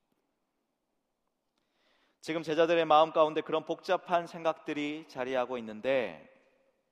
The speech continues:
주님은 이런 제자들에게 디베랴 호수라고 하는 이 무대에서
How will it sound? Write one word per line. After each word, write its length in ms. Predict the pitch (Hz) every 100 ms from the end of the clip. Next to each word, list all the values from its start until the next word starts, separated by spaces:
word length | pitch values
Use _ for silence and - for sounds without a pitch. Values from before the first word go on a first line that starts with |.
| _ _ _ _ _ _ _ _
주님은 400 | - 131 131 127
이런 320 | 127 156 165 160
제자들에게 760 | 139 139 127 117 107 85 98 _ _ _ _ _ _ _ _ _ _ _ _ _ _ _
디베랴 460 | 127 127 131 131 127
호수라고 580 | 139 135 - 123 110
하는 280 | 113 110 110
이 100 | 151
무대에서 920 | 123 107 120 107 95 92 127 127 78